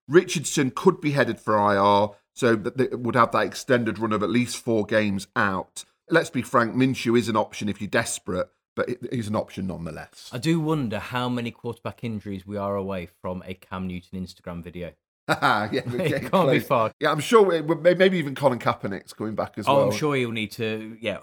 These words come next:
Speaker 2: ask for a job soon as well. But the, the way the injuries are going, we can't be too far away from Cam Newton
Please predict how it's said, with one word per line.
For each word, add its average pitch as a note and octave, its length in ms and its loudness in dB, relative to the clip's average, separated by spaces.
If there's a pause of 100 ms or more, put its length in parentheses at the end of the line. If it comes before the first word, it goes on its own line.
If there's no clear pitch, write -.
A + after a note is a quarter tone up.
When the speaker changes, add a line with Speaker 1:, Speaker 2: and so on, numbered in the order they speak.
(320)
Speaker 2:
ask - 160 -16
for G#2+ 80 -10
a G2 40 -8
job G2+ 240 -6
soon G2 280 -6
as F#2+ 100 -8
well. G2+ 240 -4
But A#2 240 -4
the, B2+ 120 -2
the D3+ 180 0
way E3 280 0
the D3 140 2
injuries A#2+ 300 -4
are G#2 60 -10
going, F#2+ 340 -6
we A2 180 -8
can't E3 240 -2
be B2+ 60 -6
too B2+ 220 -4
far A2 160 -6
away G2+ 80 -4
from G2+ 160 -10
Cam G#2 240 -6
Newton G2 360 -8